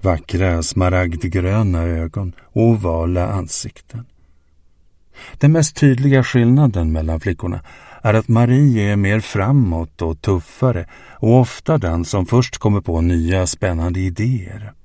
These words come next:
Medan Nora är den som tänker efter lite extra och som lätt kan sätta sig in i hur andra personer känner det.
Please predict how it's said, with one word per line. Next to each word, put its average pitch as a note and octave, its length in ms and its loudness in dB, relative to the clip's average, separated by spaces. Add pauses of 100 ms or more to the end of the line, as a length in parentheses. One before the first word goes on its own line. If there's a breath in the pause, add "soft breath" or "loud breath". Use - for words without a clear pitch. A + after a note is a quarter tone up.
(1120 loud breath)
Medan C3+ 360 6
Nora B2+ 460 2 (160)
är A#2+ 100 -2
den G2+ 160 4
som F#2+ 320 0
tänker F#2+ 380 2
efter G2+ 440 -2
lite F2 300 -2
extra F#2+ 520 -8 (280 loud breath)
och - 260 0
som B2+ 160 4
lätt G#2+ 340 0
kan A2 160 0
sätta B2 320 0
sig A#2+ 160 0
in G#2+ 280 2
i F#2+ 40 0
hur G2+ 340 0
andra G#2+ 420 0
personer F#2 720 -2
känner A2+ 520 -2
det. A2 160 -14